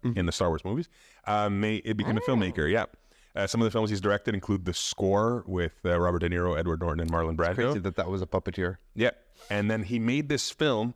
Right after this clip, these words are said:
Speaker 2: uh, called, uh, "Death at a Funeral." Not, not Death and a Funeral. Death
Speaker 1: Death
Speaker 2: at a Funeral.
Speaker 1: I think I've seen this. Yes.
Speaker 2: So it's a, it's a British film, uh, British cast. Um,
Speaker 1: So it's dry humor.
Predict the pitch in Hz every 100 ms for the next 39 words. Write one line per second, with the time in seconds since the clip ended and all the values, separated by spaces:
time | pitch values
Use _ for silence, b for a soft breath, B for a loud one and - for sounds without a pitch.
0 | _ _ _ _ _ 95 95 92 90 85
1 | - 90 92 92 - _ 98 90 - -
2 | 101 95 104 - 107 90 - 98 76 71
3 | 98 123 127 _ _ _ _ _ _ _
4 | _ 104 92 101 90 - 92 92 90 107
5 | 98 92 110 110 131 - 151 101 95 107
6 | 92 85 71 220 285 - 226 87 - -
7 | 160 110 - 107 - 104 101 101 95 98
8 | 101 104 131 - 117 110 113 113 _ -
9 | 92 87 85 104 87 - - 123 139 -
10 | - - b b b - 85 85 87 87
11 | 87 85 82 - _ _ _ _ 160 143
12 | - 185 214 202 120 117 135 202